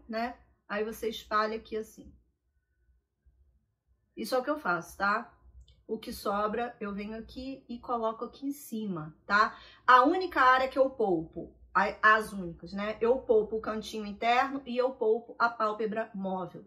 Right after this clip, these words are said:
tá? Que é onde a gente aplica a sombra. Aí, com o dedo anelar, que é o mais levinho, ó, eu venho espalhando. Gente fina, né? Quando vai fazer a, a bonita no vídeo, faz o quê? Dedilha.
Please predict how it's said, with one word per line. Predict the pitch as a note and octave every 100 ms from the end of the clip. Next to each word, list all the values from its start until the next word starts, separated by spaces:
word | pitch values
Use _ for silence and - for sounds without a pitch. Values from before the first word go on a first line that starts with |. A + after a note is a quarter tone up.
| -
tá? | F#3+ A3+ - - _
Que | A3+
é |
onde | G#3+ G#3
a |
gente | G3+ G#3
aplica | G#3+ G#3+ A3
a |
sombra. | G#3+ G3 F#3+ - -
Aí, | G#3 A3 C4+
com | C#4
o | C#4+
dedo | A3+ G#3+ A#3+
anelar, | C#4 C#4 A#3+ G#3 G#3+
que | A#3
é |
o | G#3+
mais | G3
levinho, | G#3+ A3+ G#3+ C4+ C#4 G#3+
ó, | D#3+ F3+ - _ _ _ _ _ -
eu | C4
venho | C4 B3
espalhando. | B3 - A#3+ F3+ - - - - - - - - _ _
Gente | - D#4+ F#4+ A4
fina, | - - D4 D#4 C4 F#3+ E3+ -
né? | A3+ A#3+ C4+ C#4
Quando | - A#3+ A3+
vai | B3
fazer | B3 A#3 G#3+ A3
a, | G#3+ G3 G3+
a |
bonita | F#3+ G#3 G3+ G3
no | F#3+ F3+
vídeo, | F#3 B3 G#3 G3
faz | - A#3 C4
o | -
quê? | G3
Dedilha. | G3 B3+ - F#3 D#3+ D#3 D#3